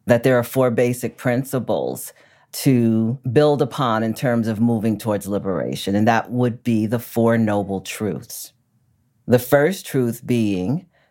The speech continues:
that there is suffering, or in Pali, dukkha. The second truth being that there is a cause or a reason why there's suffering. The third noble truth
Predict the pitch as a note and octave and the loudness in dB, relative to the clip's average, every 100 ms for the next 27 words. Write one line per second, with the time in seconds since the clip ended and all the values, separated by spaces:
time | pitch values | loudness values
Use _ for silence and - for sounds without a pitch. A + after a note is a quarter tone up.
0 | - B2+ A2+ A#2 C3 A#2+ - B2 A#2 A2 | 0 2 2 2 2 2 0 0 2 0
1 | - _ - - C3 B2 A#2 F#2+ E2 F2 | -6 _ -14 0 0 0 -2 -2 -2 -2
2 | A2+ A2 G2 A2 G#2 B2 A2+ B2 E3 C#3+ | 0 2 2 -2 -2 0 0 0 -2 -2
3 | A#2 A2 - C3 A3 _ _ _ _ _ | -4 -4 0 -2 -4 _ _ _ _ _
4 | - C3+ E3+ D3+ E3+ D#3 D#3 C#3+ - C3 | -4 0 4 4 2 0 0 -2 -2 0
5 | B2 A#2+ A#2+ A#2 A2 - A#2+ A#2+ - - | 2 2 2 0 -2 -2 0 2 0 -4
6 | B2 B2 A#2 A#2 B2+ B2+ A#2+ A2 - A#2 | 0 2 2 2 0 0 0 -4 -4 0
7 | A#2 A2 A2 _ _ - E3 B2+ A#2+ A#2 | 0 0 -4 _ _ 2 4 6 4 2
8 | A#2 A#2+ A#2 A2 G#2 B2+ C3+ A2+ G2+ F#2 | 0 -2 0 0 0 0 0 -2 -4 -2
9 | C3+ F#3+ _ _ G#2+ A2 G#2 F#2+ G2 F#2+ | -2 -4 _ _ 0 2 2 0 -2 -4
10 | - F2 E2+ - E2+ D2+ F2 E3+ - _ | -4 -4 -4 -8 -6 -4 -4 -4 -6 _
11 | - - - - - B2 B2 - D3+ C#3+ | -20 -20 -20 -20 -2 2 2 4 4 4
12 | C3+ B2 A#2 - B2+ B2+ A#2+ A#2 A2+ - | 4 2 -2 -4 -2 0 0 -2 -4 -2
13 | B2 A2+ A2+ | 0 0 -2